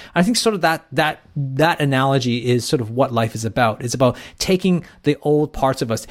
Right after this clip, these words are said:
the things that even, you know, the stories that we think that are hurtful, the things that, that, that, that are, are, are, um, that are, you know, what we see it as, as horror from the past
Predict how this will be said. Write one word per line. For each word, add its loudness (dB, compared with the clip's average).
the -6
things 0
that 0
even, 0
you -4
know, 2
the -2
stories 0
that -4
we 2
think 0
that 0
are 0
hurtful, 0
the -4
things 0
that, -2
that, 0
that, -2
that 4
are, 0
are, 0
are, 0
um, 0
that 2
are, 0
you -2
know, 0
what 0
we 0
see 2
it 4
as, -2
as -4
horror 2
from -8
the -4
past -4